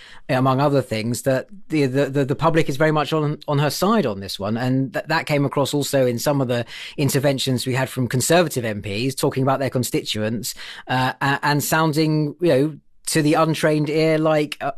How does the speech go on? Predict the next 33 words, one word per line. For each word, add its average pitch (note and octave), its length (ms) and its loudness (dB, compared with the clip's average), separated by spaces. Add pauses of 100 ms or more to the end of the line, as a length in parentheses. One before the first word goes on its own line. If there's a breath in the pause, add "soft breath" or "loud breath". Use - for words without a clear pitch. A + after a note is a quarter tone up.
irate D3+ 480 2
left D#3 300 -2 (400)
liberals D3+ 760 2
about A2+ 360 -2
this, A2+ 440 -4
in, C3+ 200 -2
or, C3 300 2
or C#3+ 160 2
as C3 180 -2
would C#3 160 2
have B2+ 200 -4
been B2 240 0 (260 loud breath)
not F3+ 160 6
that D3 160 2
long C3+ 160 4
ago, D3+ 240 4
which A#2+ 140 -6
is B2+ 80 -10
a B2+ 80 -4
sign, D3+ 260 2
I C3 60 2
think, B2+ 240 0
of A2+ 100 -4
just - 240 0
the C3 60 -4
fact C#3+ 260 -2
that C3 140 -2
the, B2 280 0
just, - 300 -4
just C3+ 160 0
the B2 80 0
moral B2+ 540 2
imperative A2+ 760 -2